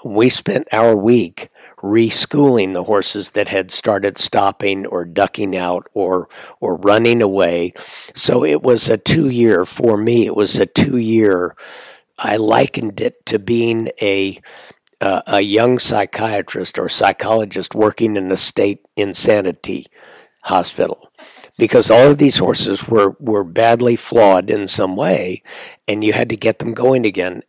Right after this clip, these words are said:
and you had to get them going quickly, because they were going to go back into the show string within a few days. So you were continually patching and repairing, and, uh, some of 'em,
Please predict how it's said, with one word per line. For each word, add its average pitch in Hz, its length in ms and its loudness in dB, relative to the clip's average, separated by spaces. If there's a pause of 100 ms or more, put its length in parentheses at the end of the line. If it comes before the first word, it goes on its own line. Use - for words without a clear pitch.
and 95 160 -2
you 92 80 2
had 107 180 2
to 117 80 0
get 107 140 -8
them 110 120 -8
going 107 240 0
quickly, - 460 -8 (420)
because 101 480 0
they 110 160 4
were 113 160 4
going 110 280 0
to 101 60 -4
go 101 200 2
back 113 400 -4 (100)
into 123 400 0
the 98 220 -6
show 147 260 -2
string 90 480 -10 (460)
within 113 440 0
a 110 60 4
few 110 220 -4
days. - 640 -4 (300)
So 110 240 0
you 107 160 2
were 98 140 2
continually 104 840 0
patching 101 680 -2
and 95 160 -14
repairing, 92 720 -4
and, 90 200 -14 (560)
uh, 120 260 0
some 139 380 4
of 110 180 2
'em, 104 200 0